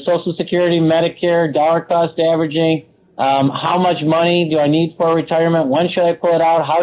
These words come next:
should I pull it out? What about the new tax rules? How does that impact my Social Security? That's what I really wanna learn. I don't wanna learn about your annuity. I don't wanna learn about your mutual fund. I just want that knowledge.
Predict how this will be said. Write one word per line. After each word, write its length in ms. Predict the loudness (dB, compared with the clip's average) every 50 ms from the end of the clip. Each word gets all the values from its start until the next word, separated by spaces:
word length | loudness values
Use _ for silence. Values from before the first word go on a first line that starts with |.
| 0
should 100 | 0 0
I 80 | -2 -2
pull 220 | -2 -2 0 0
it 80 | 2 2
out? 280 | 2 2 0 -2 -4 -10 _ _ _
What 120 | -2 0
about 240 | 0 2 0 0 0
the 80 | 2 2
new 240 | 2 0 0 -2 -6 -4
tax 260 | -2 0 0 -2 -4 -4
rules? 340 | -4 -2 0 0 0 0 -2 -2
How 140 | -2 -2 0
does 160 | 0 0 0
that 180 | 0 0 0 0
impact 420 | 0 -2 -2 0 -2 -2 -2 -2
my 160 | -2 -2 -2 -2
Social 360 | -2 -2 -4 -4 -4 -8 -10 -10
Security? 540 | -12 -10 -6 -2 -2 0 0 0 -2 -4 -6 _ _ _ _ -4
That's 240 | -2 -2 0 0
what 120 | 0 0 0
I 60 | 2
really 500 | 2 2 2 2 2 2 2 2 2 2
wanna 320 | 2 2 2 2 2 2
learn. 440 | 2 2 2 2 2 2 0 -2 -4 -10 _ _ _ -4
I 100 | -2 0
don't 100 | 2 2
wanna 180 | 2 2 2 2
learn 180 | 2 2 2
about 220 | 2 2 2 2 2
your 140 | 2 2
annuity. 480 | 2 2 2 2 2 0 0 -2 -4 -4
I 80 | -2 -2
don't 80 | 0 0
wanna 160 | 2 2 2
learn 160 | 2 2 2
about 240 | 2 2 2 0 2
your 140 | 0 0 0
mutual 440 | 2 2 0 0 -2 -2 -2 -2 -2
fund. 360 | -2 0 0 0 -2 -4 -8 _ _ _ _ _ _ _ -4
I 180 | -2 0 0 0
just 180 | 0 -2 -2 0
want 320 | 0 0 0 0 0 0
that 160 | 0 0 0
knowledge. 460 | 0 0 2 2 2 2 2 0 0